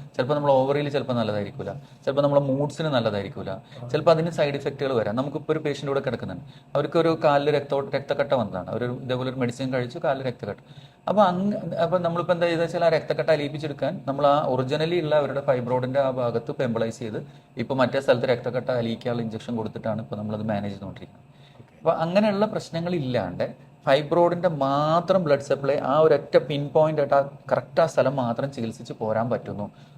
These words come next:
Speaker 1: എന്നുള്ളതാണ് ഇതിന്റെ ഒരു അഡ്വാൻറ്റേജ്.
Speaker 2: ഏറ്റവും, ആ, എനിക്ക് തോന്നുന്നത് ഈ ഒരു വിഷയത്തിൽ ഏറ്റവും നല്ല സൊല്യൂഷൻ ഇതാണെന്നാണ് എനിക്ക് തോന്നുന്നത്. ഇപ്പൊ കേട്ടപ്പോ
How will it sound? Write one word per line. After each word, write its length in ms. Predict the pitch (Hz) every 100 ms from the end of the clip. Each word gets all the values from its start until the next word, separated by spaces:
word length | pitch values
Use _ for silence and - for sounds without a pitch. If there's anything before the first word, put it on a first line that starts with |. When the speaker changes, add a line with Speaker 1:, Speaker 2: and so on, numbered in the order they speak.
| -
Speaker 1:
എന്നുള്ളതാണ് 520 | 123 170 147 127 120
ഇതിന്റെ 180 | 107 104
ഒരു 80 | 104
അഡ്വാൻറ്റേജ്. 640 | 90 87 87 - - - - - - 117 131
Speaker 2:
ഏറ്റവും, 520 | 147 151 214 220 175
ആ, 320 | 143 139 135
എനിക്ക് 220 | 139 160 214
തോന്നുന്നത് 400 | 196 190 190 190
ഈ 240 | 175 180
ഒരു 120 | 190
വിഷയത്തിൽ 460 | 190 170 160 160 156
ഏറ്റവും 400 | 147 - 175 160
നല്ല 160 | 147
സൊല്യൂഷൻ 420 | 139 135 135 131 131
ഇതാണെന്നാണ് 520 | 120 120 120 117 107
എനിക്ക് 280 | 113 143 165
തോന്നുന്നത്. 260 | 151 123
ഇപ്പൊ 140 | 123 131
കേട്ടപ്പോ 460 | 156 170 156 110